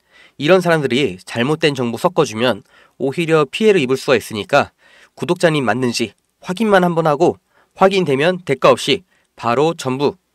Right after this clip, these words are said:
그냥 알려드릴 겁니다. 이 일론 머스크 관련 코인 가져가실 분 제 번호입니다. 팔이오칠 이구공. 여기로 문자, 나도 이렇게 하나만 보내주세요. 절대 어떤 금전의 대가나 요구 하나도 없이 무조건 문자만 보내시면 그냥 드릴 거니까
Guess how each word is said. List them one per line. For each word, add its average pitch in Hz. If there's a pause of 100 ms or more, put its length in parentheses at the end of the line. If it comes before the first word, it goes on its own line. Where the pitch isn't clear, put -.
(140)
그냥 147
알려드릴 123
겁니다. 104 (340)
이 170
일론 208
머스크 196
관련 180
코인 185
가져가실 147
분 123 (200)
제 143
번호입니다. 139 (160)
팔이오칠 165
이구공. 123 (360)
여기로 131 (140)
문자, 120 (200)
나도 139 (460)
이렇게 208
하나만 196
보내주세요. 127
절대 156
어떤 202
금전의 160
대가나 127 (240)
요구 143
하나도 180
없이 113
무조건 175
문자만 170
보내시면 120
그냥 139
드릴 131
거니까 110